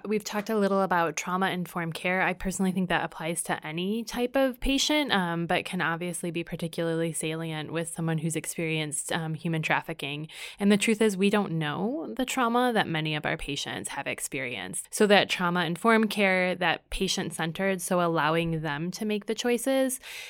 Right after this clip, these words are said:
And, you know, their first concern might be a job when they have some type of health, health issue that we think is of, you know, paramount importance, but really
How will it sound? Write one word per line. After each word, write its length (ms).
And, 360
you 140
know, 160
their 540
first 340
concern 460
might 240
be 160
a 40
job 600
when 200
they 180
have 280
some 240
type 180
of 100
health, 200
health 360
issue 320
that 180
we 180
think 380
is 320
of, 360
you 140
know, 80
paramount 500
importance, 640
but 140
really 320